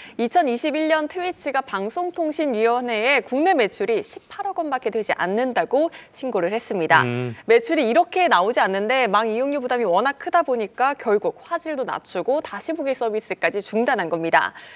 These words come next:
Speaker 1: 트위치가 이번 사업 철수 이후로도 막대한 망 이용료를 근거로 들고 있습니다.
Speaker 2: 음, 매출이 십팔억 원.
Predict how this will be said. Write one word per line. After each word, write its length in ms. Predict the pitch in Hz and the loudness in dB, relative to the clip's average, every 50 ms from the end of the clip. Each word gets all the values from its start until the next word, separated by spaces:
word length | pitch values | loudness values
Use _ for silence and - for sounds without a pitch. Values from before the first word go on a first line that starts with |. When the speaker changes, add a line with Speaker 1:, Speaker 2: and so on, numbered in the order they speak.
| - - - - | -20 -20 -12 -4
Speaker 1:
트위치가 360 | - 320 320 302 - 294 285 | -2 -2 -2 0 0 2 2
이번 420 | 233 220 233 233 302 311 311 311 311 | 2 2 2 2 4 4 4 2 0
사업 260 | - 381 370 359 - | 0 0 0 0 0
철수 280 | - 339 311 - - | -4 -6 -6 -4 -4
이후로도 580 | 269 208 190 202 214 196 190 175 220 262 302 320 | -4 -2 -2 -2 -2 -2 0 0 2 2 2 2
막대한 600 | 294 180 175 - - _ - 214 214 208 214 202 | 0 -2 -2 -4 -6 _ -2 0 0 0 0 0
망 100 | 180 175 | 0 0
이용료를 840 | 196 208 196 185 190 196 220 240 247 240 208 196 175 175 240 302 320 | 0 0 -2 -4 -2 -2 0 0 0 -2 -2 -2 0 0 0 0 0
근거로 400 | - - 202 196 196 190 170 - - | -2 -6 -6 -2 -2 -2 -2 -2 -2
들고 260 | 233 208 202 - 190 | -2 -2 -2 -2 -4
있습니다. 420 | 175 - - - 151 160 156 131 - - - - - _ _ _ 139 | -6 -8 -12 -12 -10 -8 -6 -6 -8 -8 -12 -14 -18 _ _ _ -10
Speaker 2:
음, 360 | 135 123 117 113 110 104 104 - _ _ - - - - - _ | -8 -8 -6 -8 -8 -10 -12 -14 _ _ -20 -20 -20 -20 -6 _
매출이 420 | - 139 147 - - - 180 175 | 2 2 2 2 0 0 2 2
십팔억 560 | 156 - - - - - - 208 196 180 139 131 | 0 -2 -6 -14 -10 -2 0 2 2 2 4 2
원. 240 | 131 135 131 107 | 2 0 0 -2